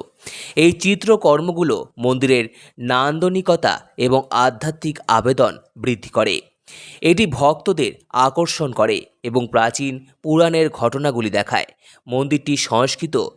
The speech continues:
তাৎপর্য রয়েছে। মন্দিরে কিভাবে যাবেন? নিকটতম বিমানবন্দর হল ভুবনেশ্বর বিমানবন্দর। সেখান থেকে আপনি ট্যাক্সি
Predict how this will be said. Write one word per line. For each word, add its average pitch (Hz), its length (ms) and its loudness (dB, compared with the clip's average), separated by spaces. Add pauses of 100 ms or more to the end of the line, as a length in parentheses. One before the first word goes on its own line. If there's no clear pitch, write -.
(120)
তাৎপর্য 113 520 -4
রয়েছে। 107 360 -2 (680)
মন্দিরে 190 480 4
কিভাবে 160 480 0
যাবেন? 98 360 -2 (560)
নিকটতম 220 580 4 (100)
বিমানবন্দর 175 680 0
হল 190 160 0 (360)
ভুবনেশ্বর 175 640 2
বিমানবন্দর। 110 680 0 (180)
সেখান 143 400 0
থেকে 185 240 -2 (100)
আপনি 117 340 -2 (460)
ট্যাক্সি 156 480 0